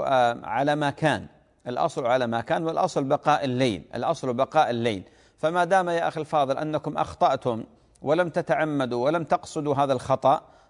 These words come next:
فالله جل وعلا يقول في كتابه العزيز: "ربنا لا تؤاخذنا إن نسينا أو أخطأنا". قال الله جل وعلا في الحديث، كما جاء في الحديث القدس، آه، كما جاء في الحديث الذي عند مسلم،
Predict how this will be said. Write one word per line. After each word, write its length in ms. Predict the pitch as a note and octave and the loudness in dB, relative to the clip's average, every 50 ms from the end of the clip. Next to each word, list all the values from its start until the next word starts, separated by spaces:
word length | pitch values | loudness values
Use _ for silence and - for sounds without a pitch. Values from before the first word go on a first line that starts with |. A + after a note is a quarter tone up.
| _ | _
فالله 380 | _ C#3 C#3+ D#3+ E3 D3 D3 D3 | _ -2 2 2 2 2 2 0
جل 260 | C#3 C#3+ C#3 C#3 C#3+ | -2 -2 0 0 2
وعلا 360 | C#3+ D3+ D3+ C#3 C#3 C3+ C3 | 2 4 4 4 2 2 2
يقول 340 | C3 C3 - D3+ D3 C#3 B2+ | 0 0 -2 -2 -2 -2 -4
في 140 | A2 C#3 C#3 | -4 -6 -8
كتابه 480 | - C#3 B2+ - C#3+ C3+ B2+ B2 B2 | -8 -8 -2 2 2 4 4 2 0
العزيز: 580 | B2 A#2 A2 A#2+ A#2+ C3+ E3+ G3 G#3+ G3+ - - - _ - _ _ - | -2 0 0 0 0 2 2 2 0 0 -4 -10 -20 _ -20 _ _ 0
"ربنا 460 | - D3+ D3 C#3 C#3 C3+ C3 C3 B2+ | 2 2 2 2 0 0 2 2 2
لا 140 | B2+ C#3+ C#3 | 2 2 0
تؤاخذنا 840 | C3 - C#3 C3+ C3+ C3+ B2+ - B2+ A#2+ B2 A#2+ A#2 A#2 - - | -2 -2 0 2 2 2 2 0 -2 -4 -2 -2 -4 -4 -4 -4
إن 200 | D#3+ E3 D#3+ D#3 | -4 -2 -2 -2
نسينا 400 | D3+ D3 - F3 F3 F3+ F3+ F3+ | -2 -2 0 0 0 2 2 0
أو 360 | F3 - - E3 D#3 E3+ E3 E3+ | 0 2 2 2 4 4 2 0
أخطأنا". 600 | - - - - G3 F#3 C3 C3 A2+ G#2 D#2+ - - _ _ _ _ _ _ _ | 0 -2 0 0 2 2 2 0 -2 -4 -6 -8 -14 _ _ _ _ _ _ _
قال 200 | - D#3 E3+ F3 | 2 4 4 6
الله 380 | E3+ D#3+ D#3+ E3 E3 D3 D3+ D3+ | 4 4 4 2 2 2 0 -2
جل 280 | C3+ C#3+ C#3+ D3 D3 D3 | -2 -2 -2 0 2 4
وعلا 340 | D3+ D#3 C3+ B2+ B2+ A#2 | 4 4 6 4 4 2
في 100 | A2 C3 | 0 -2
الحديث، 320 | C#3 C#3 C#3+ D3+ D3+ E3 D#3 | -4 -4 -4 -4 -4 -6 -4
كما 260 | - D#3 D#3 D#3 D#3 | -4 -2 0 0 0
جاء 260 | D3 D3+ D#3+ D3 D3 | 0 0 0 0 0
في 80 | C3+ C#3+ | -2 -4
الحديث 360 | C#3 - D3+ D3+ D#3+ D3+ C#3 | -2 -2 -2 -2 -2 -2 -2
القدس، 500 | D3 - - E3 E3 C#3+ C3 A2 - - | -4 -2 0 0 0 2 0 -2 -4 -2
آه، 200 | B2 B2+ B2+ B2+ | 0 0 0 0
كما 280 | A2+ - D#3 D#3+ D#3+ D#3+ | 0 -2 0 0 0 0
جاء 240 | D3 F3 E3 D#3 | 0 0 -2 -2
في 60 | C#3+ D3 | -2 -2
الحديث 360 | - D3 D#3 D#3+ E3+ C#3+ E3 | -4 -4 -2 -2 -2 -2 -2
الذي 280 | D#3 D#3 D#3 D3+ D#3+ | 0 0 0 0 -2
عند 220 | D3 D#3 D#3+ D3 D#3+ | -2 -2 -2 0 0
مسلم، 520 | D#3+ F3 E3 - - B2+ A#2+ G#2+ F2+ D#2 | 0 0 -2 -2 0 0 0 0 -2 -6